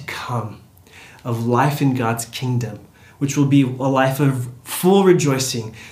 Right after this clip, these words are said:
There will be no more hevel. There will be no more frustration. There will be no more frustrated plans.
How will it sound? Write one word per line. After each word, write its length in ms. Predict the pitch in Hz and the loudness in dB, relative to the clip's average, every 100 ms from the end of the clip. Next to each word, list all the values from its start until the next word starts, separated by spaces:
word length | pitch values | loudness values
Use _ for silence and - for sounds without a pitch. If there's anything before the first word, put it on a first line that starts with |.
| - | -2
There 120 | 160 | 4
will 240 | 165 196 | 6 6
be 140 | 180 165 | 4 4
no 140 | 147 | 4
more 160 | 139 123 | 2 0
hevel. 480 | - 120 113 - - - - | -2 -4 -6 -10 -18 -18 0
There 140 | 170 | 2
will 180 | 160 160 | 4 4
be 120 | 175 | 4
no 140 | 175 170 | 4 4
more 140 | 160 | 4
frustration. 800 | 151 147 - - 117 - 120 113 - - | 2 0 -2 -2 -2 -2 -2 -4 -8 0
There 140 | 156 | 2
will 300 | 143 143 180 | 2 4 4
be 360 | 175 180 165 160 | 4 2 2 0
no 380 | 151 151 156 156 | 0 2 4 4
more 280 | 156 147 143 | 4 4 2
frustrated 640 | - 165 160 180 160 147 | 0 -2 0 2 2 2
plans. 540 | 135 147 135 120 - | 0 0 2 0 -6